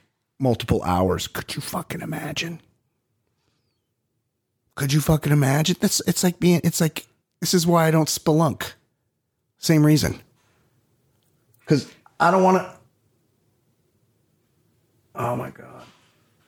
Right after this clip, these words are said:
Oh, I thought my girlfriend's cat was doing something. Should I edit that out? Too much work.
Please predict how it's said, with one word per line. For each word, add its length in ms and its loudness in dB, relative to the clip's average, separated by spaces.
Oh, 140 2
I 20 4
thought 240 0
my 60 2
girlfriend's 340 0
cat 260 2
was 100 2
doing 200 2
something. 360 0
Should 180 -2
I 60 0
edit 240 2
that 160 4
out? 260 2
Too 100 -2
much 160 -4
work. 240 -8